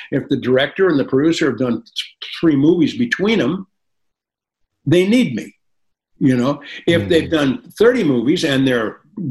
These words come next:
Speaker 1: some good ones in there, you know, uh, I wanna, I wanna, I wanna help 'em. I want, I still wanna help 'em, but, uh,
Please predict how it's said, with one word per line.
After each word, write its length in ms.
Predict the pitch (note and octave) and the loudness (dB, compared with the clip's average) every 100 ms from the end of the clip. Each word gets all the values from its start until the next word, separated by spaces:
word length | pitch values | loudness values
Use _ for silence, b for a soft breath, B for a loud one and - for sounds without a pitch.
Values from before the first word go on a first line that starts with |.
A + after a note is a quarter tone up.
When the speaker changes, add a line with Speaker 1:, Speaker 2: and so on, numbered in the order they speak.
| B2 | -6
Speaker 1:
some 280 | - A2 G#2+ | -4 -2 2
good 260 | D3+ B3+ | 2 2
ones 320 | F#3+ F#2 E2+ | 0 -4 -6
in 180 | - D#2+ | -8 -8
there, 380 | D#2+ D#2 C3 F3 _ B B B B _ | -6 -6 -6 -10 _ B B B B _
you 140 | A#2+ G#2 | -8 -6
know, 260 | F#2 B2 B2 | -4 -6 -8
uh, 300 | A2+ G2+ F#2 - - _ _ - _ _ _ _ _ - | -8 -6 -6 -6 -12 _ _ -20 _ _ _ _ _ -8
I 120 | A#2+ | -4
wanna, 280 | B2+ A#2+ G#2 | -2 -2 -2
I 140 | F#2 | -4
wanna, 340 | A#2+ B2 G#2+ F#2 | -2 -2 -4 -6
I 60 | A2+ | -6
wanna 300 | A2 G#2 F#2 | -4 -4 -2
help 220 | G3 G#3+ | -2 -2
'em. 120 | - - | -8 -8
I 120 | A2 | -6
want, 180 | A#2 A2 | -4 -4
I 40 | |
still 260 | G#2 - G3 | -4 0 0
wanna 160 | G2 | 0
help 240 | D#2+ C#3+ - | -2 -4 -4
'em, 140 | - | -10
but, 260 | G2 F#2 - | -6 -6 -4
uh, 280 | G2 F#2+ | -6 -6